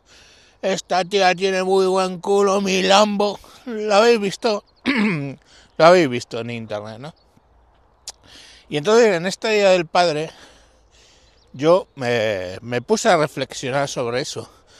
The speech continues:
sobre qué importancia, o sea, primero lo de, lo de los beta, sigma, alfa y toda esa gilipollez puede tener su razón de ser, no te digo que no,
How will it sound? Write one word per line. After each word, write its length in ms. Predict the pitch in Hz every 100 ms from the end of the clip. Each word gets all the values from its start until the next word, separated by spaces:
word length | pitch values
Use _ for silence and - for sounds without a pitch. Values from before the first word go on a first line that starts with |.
| - - -
sobre 340 | 147 123 117
qué 300 | 110 147 151
importancia, 1000 | 147 143 147 143 - 165 151 - 156 202 - _
o 100 | -
sea, 180 | 123 143
primero 420 | 123 147 185 175
lo 200 | 139 127
de, 460 | 117 117 117 113 113 - _ _ - - _ -
lo 180 | 123
de 160 | 127 123
los 180 | 117 117
beta, 580 | 120 143 175 - 151 139
sigma, 720 | - 175 151 151 143 131 131
alfa 380 | 165 - - 139
y 60 |
toda 120 | 131 147
esa 140 | 143
gilipollez 600 | - 139 123 123 127 135 _ _ _ _ _ _ _
puede 160 | 139 131
tener 320 | 135 131 131
su 200 | - 131
razón 420 | 120 - 147 143
de 140 | 127
ser, 260 | - 147 127
no 180 | 123 123
te 100 | 131
digo 260 | 123 127
que 140 | 117 113
no, 200 | 123